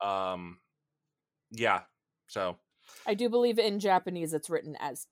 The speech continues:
Speaker 2: Titus, though, or Tita.
Speaker 1: Correct. It's the same reason why it's Tifa.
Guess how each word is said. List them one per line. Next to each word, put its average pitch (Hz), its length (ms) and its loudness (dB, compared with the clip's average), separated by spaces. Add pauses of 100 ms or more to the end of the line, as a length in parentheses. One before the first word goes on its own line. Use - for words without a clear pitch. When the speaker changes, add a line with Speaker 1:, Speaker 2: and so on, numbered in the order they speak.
(160)
Speaker 2:
Titus, - 420 -10
though, - 260 -10
or 165 140 -2
Tita. 143 380 0
Speaker 1:
Correct. - 280 -12 (400)
It's 139 160 0
the 160 80 -8
same 156 220 -2
reason 131 300 -2
why 117 140 4
it's 104 200 -2
Tifa. 82 540 -8